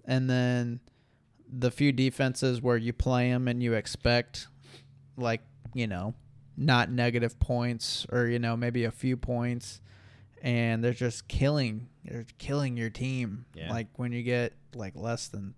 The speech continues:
Speaker 1: five to three points from your defense, and it's making me hate defenses even more
Speaker 2: Yeah,
Speaker 1: going
Speaker 2: that's why I
Speaker 1: forward.
Speaker 2: would wanna
Speaker 1: I'm gonna start outlawing
Speaker 2: That's
Speaker 1: 'em.
Speaker 2: why I wanted to kick 'em out of the dynasty, the home league. You
Speaker 1: I
Speaker 2: guys
Speaker 1: know.
Speaker 2: said no.
Speaker 1: I don't know what, I, I, I don't, I don't know.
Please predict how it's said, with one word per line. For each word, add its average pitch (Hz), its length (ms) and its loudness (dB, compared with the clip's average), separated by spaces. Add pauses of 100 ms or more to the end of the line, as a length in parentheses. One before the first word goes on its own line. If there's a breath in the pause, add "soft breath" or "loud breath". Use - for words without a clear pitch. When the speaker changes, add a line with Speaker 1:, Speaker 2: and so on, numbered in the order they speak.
(120)
Speaker 1:
five 110 540 -6
to 123 60 -12
three 120 300 -4
points 117 520 -4
from 110 260 -8
your 104 140 -6
defense, 107 680 -6 (540 soft breath)
and 120 120 0
it's 117 160 -4
making 135 260 0
me 120 140 -2
hate 113 180 -4
defenses 113 640 -4
even 107 240 -4
more 113 460 -2
Speaker 2:
Yeah, 120 240 2
Speaker 1:
going 117 120 0
Speaker 2:
that's 110 160 0
why 120 100 12
I - 20 12
Speaker 1:
forward. 113 120 10 (120)
Speaker 2:
would - 80 -4
wanna 127 80 10
Speaker 1:
I'm 123 60 8
gonna 104 40 2
start 123 480 0
outlawing 110 520 0
Speaker 2:
That's 110 120 -4
Speaker 1:
'em. 127 60 2
Speaker 2:
why 147 160 12
I - 20 12
wanted 143 240 10
to 131 60 4
kick 139 240 2
'em 131 100 4
out 131 200 6
of 117 60 2
the 113 60 -2
dynasty, 120 680 -2
the 92 100 -4
home 110 300 0
league. 87 400 -6
You 98 200 -2
Speaker 1:
I 139 120 6
Speaker 2:
guys 139 160 8
Speaker 1:
know. 135 200 4
Speaker 2:
said 107 280 -2
no. 101 680 -2
Speaker 1:
I 151 200 4
don't 151 280 2
know 135 180 2
what, 127 240 2
I, 120 120 0
I, 123 380 2 (200)
I - 60 -2
don't, - 140 -6 (240)
I - 100 -2
don't 120 160 -2
know. 50 100 -10